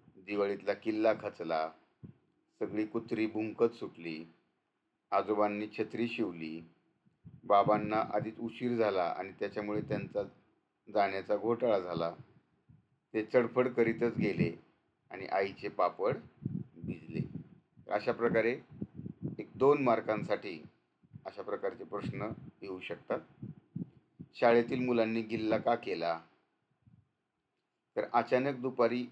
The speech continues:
पाऊस पडू लागला आणि सर्व मुलांना मजा वाटू लागली आणि त्यातच मॅडमनी शाळेला सुट्टी दिली,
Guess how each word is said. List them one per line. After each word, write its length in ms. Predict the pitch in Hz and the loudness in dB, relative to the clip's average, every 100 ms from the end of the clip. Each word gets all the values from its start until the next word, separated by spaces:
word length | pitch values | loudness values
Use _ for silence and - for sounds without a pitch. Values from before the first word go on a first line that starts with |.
| - | -2
पाऊस 220 | 107 107 - | 0 0 -2
पडू 260 | 95 87 | -4 -2
लागला 340 | 80 76 73 69 _ _ 85 | -2 -2 -6 -10 _ _ -14
आणि 160 | 95 | -14
सर्व 320 | 92 110 110 | -4 0 2
मुलांना 580 | 113 107 98 95 104 85 80 _ _ - 101 | 2 0 -2 -2 -4 -6 -8 _ _ -12 -2
मजा 260 | 107 104 104 | 0 4 4
वाटू 280 | 92 85 | 4 0
लागली 320 | 87 80 76 - - - _ _ 95 | -4 -6 -6 -8 -8 -10 _ _ -12
आणि 140 | 98 | -8
त्यातच 460 | - 107 - 117 120 | 0 0 0 -4 0
मॅडमनी 560 | 107 101 101 107 92 - - - - - _ - | 0 0 -2 -6 -8 -12 -18 -20 -18 -18 _ 0
शाळेला 360 | 95 98 101 | 4 4 2
सुट्टी 360 | 107 156 - 143 | 0 -4 -4 -4
दिली, 260 | 104 87 | -4 -8